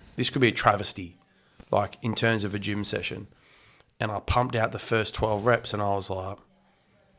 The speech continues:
"Why have I just got superhuman strength? <laughs> Why am I Homelander <laughs> from The Boys?" <laughs>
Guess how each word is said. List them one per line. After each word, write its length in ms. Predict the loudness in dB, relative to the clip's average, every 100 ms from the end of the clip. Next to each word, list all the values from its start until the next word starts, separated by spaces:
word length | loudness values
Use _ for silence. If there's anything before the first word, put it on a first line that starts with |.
| _
"Why 540 | -8 -6 -4 -4 -8 -10
have 140 | -10
I 120 | -10 -10
just 240 | -8 -8
got 320 | -10 -12 -14 -20 -20 -12
superhuman 680 | -10 -8 -10 -4 -2 -2 -2
strength? 1000 | 0 0 0 -6 -8 -6 -4 -6 -6 2
<laughs> 20 |
Why 300 | 8 8 8
am 220 | 4 0
I 140 | 0 2
Homelander 680 | 6 6 6 2 2 2
<laughs> 260 | 0 -4 -8
from 380 | -2 2 4 8
The 100 | 10
Boys?" 600 | 12 12 12 12 12
<laughs> 40 | 6